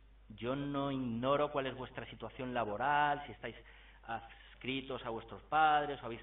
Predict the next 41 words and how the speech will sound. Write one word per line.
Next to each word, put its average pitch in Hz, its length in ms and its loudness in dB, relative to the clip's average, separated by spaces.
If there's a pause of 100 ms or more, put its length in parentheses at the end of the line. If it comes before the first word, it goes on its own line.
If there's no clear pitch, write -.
(140)
cotizado, 139 580 0
lo 131 80 -2
que 127 80 -10
sea, 139 80 -12 (260)
no 143 140 2
lo 143 180 0
sé. 87 140 -10 (280)
Pero 131 180 0
normalmente 160 400 2
ahora 165 200 4
se 156 80 -10
están 151 180 -4
poniendo 147 240 -2
muy 139 160 -2
duros 147 300 -2
a 139 40 -2
la 120 100 2
hora 139 180 2
de 123 200 -4
emitirla, 110 640 -2
y 123 140 0
el 117 80 2
límite 131 320 -2
son 139 240 -4
tres 117 160 -2
meses. 92 260 -10 (260)
Normalmente 160 560 4
a 131 100 6
otras 143 200 0
personas 185 400 -4
se 151 60 -10
la 135 80 2
dan 147 100 0
para 131 120 0
dos 110 220 -4
años, 127 340 -4
un 147 120 -4
año, 127 240 -4 (240)
no 123 140 2
lo 120 160 2
sé, 90 140 -12